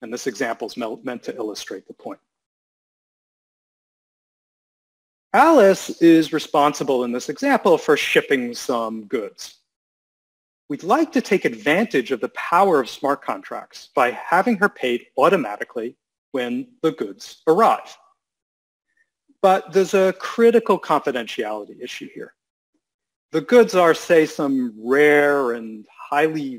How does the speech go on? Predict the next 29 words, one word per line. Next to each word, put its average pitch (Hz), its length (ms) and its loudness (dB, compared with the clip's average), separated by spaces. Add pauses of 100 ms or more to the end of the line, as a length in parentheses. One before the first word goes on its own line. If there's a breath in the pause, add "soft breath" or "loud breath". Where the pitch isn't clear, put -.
(100)
valuable 113 840 -8
commodities 110 840 -12
that 117 180 -10
are 113 140 -8
nearly 165 520 -2
impossible 120 600 -10
to - 80 -18
get 107 220 -10 (140)
during 117 220 -12
the 107 80 -14
covid 120 400 -10
nineteen 113 540 -18
era. 101 320 -12 (720)
So 135 200 0
she 160 160 -4
doesn't 190 180 2
want 160 160 0
to - 80 -10 (200)
advertise 131 580 0
on 107 160 -8
chain 110 280 -10
that 110 120 -14
she's 117 180 -10
shipping - 500 -10
them. 95 200 -20 (380)
Something 190 500 2
like, 131 200 2
say, 123 220 -6
kittens. - 580 -12